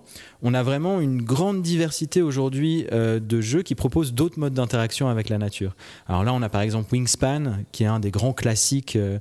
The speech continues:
du jeu de société contemporain, un, un jeu à succès, dans lequel vous allez gérer une volière. Et donc là, vous vous occupez d'animaux, vous devez les attirer, euh,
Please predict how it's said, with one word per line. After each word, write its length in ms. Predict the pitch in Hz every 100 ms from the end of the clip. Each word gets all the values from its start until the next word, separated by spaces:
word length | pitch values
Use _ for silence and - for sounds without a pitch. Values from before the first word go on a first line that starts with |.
| - - -
du 120 | 107
jeu 100 | 98
de 60 | 113
société 360 | 107 - 107 113
contemporain, 840 | 113 107 98 107 123 143 107 101
un, 60 | 107
un 80 | 104
jeu 160 | 113
à 60 | 98
succès, 420 | - 104 131 170 - - -
dans 80 | 104
lequel 200 | 123 151
vous 160 | 113
allez 160 | 117 113
gérer 300 | 120 131 139
une 100 | 123
volière. 460 | 117 120 110 101 - -
Et 80 | 98
donc 140 | 101
là, 80 | 131
vous 120 | 131
vous 280 | 107 104 107
occupez 400 | 139 - 131 147
d'animaux, 400 | 120 117 113 143
vous 160 | 127 107
devez 240 | 110 113
les 180 | 104 98
attirer, 480 | 110 - 117 123 160 - - - -
euh, 600 | 107 107 101 101 104